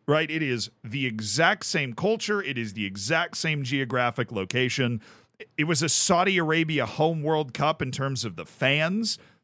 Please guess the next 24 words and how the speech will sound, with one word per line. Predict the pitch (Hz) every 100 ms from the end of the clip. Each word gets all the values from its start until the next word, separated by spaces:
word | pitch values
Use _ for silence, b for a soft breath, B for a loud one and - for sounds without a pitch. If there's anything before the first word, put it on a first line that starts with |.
| -
right? | 139 170 - - -
Qatar | 143 - 180 240
had | 165
to | 110
hire | 113 165 185 131
fans, | - 104 98 131 139
right? | 123
Because | 120 117 117
Qatar's | 135 151 147 139
social | - 139 139 127
structure | 110 117 110 - 107
is | - -
just | - 113 - b b _
so | - 151 135
unfamiliar | 120 110 127 131 127 117
to | 107 -
us | 117 104 -
that | 107
they | 107
don't | 113 107
have, | 107 98
like, | 101 98
a |
normal, | 101 110 113 107 98